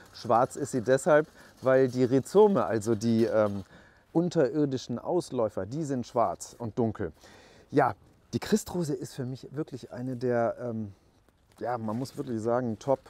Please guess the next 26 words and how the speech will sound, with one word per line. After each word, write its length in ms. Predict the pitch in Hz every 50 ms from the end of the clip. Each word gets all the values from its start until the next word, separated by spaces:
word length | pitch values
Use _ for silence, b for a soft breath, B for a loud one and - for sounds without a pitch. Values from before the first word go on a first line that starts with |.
| - - -
Top 200 | - 151 143 -
five 500 | - - - - 143 156 175 165 - -
Winterstauden, 1120 | 147 123 107 131 160 185 - - 107 95 - - - - 110 92 95 104 104 127 143 143 - _ - -
weil, 440 | 113 104 127 127 143 165 170 - -
ähm, 240 | 143 135 135 139 127
sie 280 | 135 117 117 131 135 123
hat 240 | 139 147 - - B B B B B B B B -
eigentlich 420 | 113 135 160 160 - 156 143 135
es 200 | 139 120 - -
geschafft, 680 | - 127 - - - 143 143 147 - - - 147 120
diesen 200 | 131 127 131 131
Konflikt 420 | - 151 131 - 220 247 - - -
zu 100 | - 110
lösen. 560 | 98 98 98 98 98 98 98 107 104 101 - -
Ähm, 240 | 117 110 110 107 -
eine 240 | - 123 127 123 120
Blüte 480 | 107 113 160 226 240 - 233 202 185
zu 300 | 180 - - 185 175 160
haben, 380 | 151 123 151 170 175 170 160 156 B B B B B
die 160 | - 123 131 -
uns 300 | - 453 359 320 - -
begeistert 640 | - 214 175 185 175 165 180 - - - - - _ -
und 160 | 143 147 -
auch 160 | - 123 -
die 180 | - - 123 -
Insekten 640 | - 127 120 113 107 104 - - - - 113 104